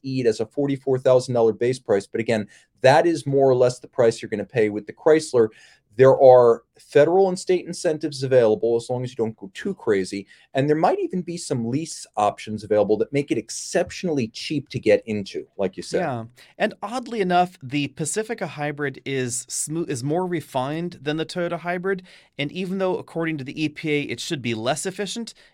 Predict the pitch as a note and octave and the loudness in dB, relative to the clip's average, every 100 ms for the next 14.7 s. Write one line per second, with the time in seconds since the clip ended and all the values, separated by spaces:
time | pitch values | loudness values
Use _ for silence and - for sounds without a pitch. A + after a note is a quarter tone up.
0 | _ C#3+ C#3 E3 G#3+ E3 E3 F3 D#3 D#3 | _ -4 -2 -2 -2 -4 -4 -4 -4 -6
1 | B2 D3 D#3+ B2 A#2 A#2 C3 D3 C3 A#2 | -4 -4 -4 -6 -6 -6 -6 -6 -6 -6
2 | - A2+ A#2+ D3 D3 _ - C3+ C#3+ F#3+ | -6 -6 -4 -6 -6 _ -14 -12 -8 -10
3 | F#3 F3 D#3 D#3+ - D3+ C#3 C#3+ D3+ F#3 | -8 -8 -6 -8 -8 -8 -8 -6 -6 -6
4 | F3+ G#2+ G2+ - G2+ F#2+ F2+ - - - | -8 -8 -8 -10 -12 -12 -18 -20 -20 -20
5 | _ A2 G#2 A2 G2+ F#2 - G2 F#2 F2+ | _ -4 -2 -4 -6 -8 -8 -6 -6 -8
6 | - - - D#3 E3 A#3 B3+ A#3 - F3+ | -12 -20 -12 -10 -6 -4 -4 -6 -6 -6
7 | F3+ F3 F3+ D#3 B2 - C3+ C3 A2 F#2 | -6 -6 -6 -6 -10 -6 -2 -2 -4 -8
8 | G2+ A#2 G#2 - - - _ A#2 A2+ - | -8 -4 -6 -6 -8 -10 _ -10 -10 -8
9 | A2 G2+ G#2 G#2+ G2+ - G2+ A2+ G2 - | -8 -8 -4 -6 -6 -10 -10 -10 -8 -8
10 | A2 G#2 G#2+ G2 G2 G#2 G2 - - - | -8 -6 -6 -8 -10 -10 -10 -14 -12 -10
11 | D#3+ E3 - D#3 B2+ A#2+ C3 B2 C3 A#2+ | -4 -6 -6 -8 -10 -10 -12 -10 -8 -8
12 | - _ - B2 B2 C#3 D3 C3 B2+ G#2+ | -10 _ -10 -8 -6 -8 -8 -10 -8 -6
13 | A#2 A2+ - _ _ - F#2 - B2+ B2+ | -4 -6 -10 _ _ -20 -20 -4 -4 -2
14 | B2 A#2 G#2+ A#2 A2+ A2+ | -6 -6 -4 -2 -2 -4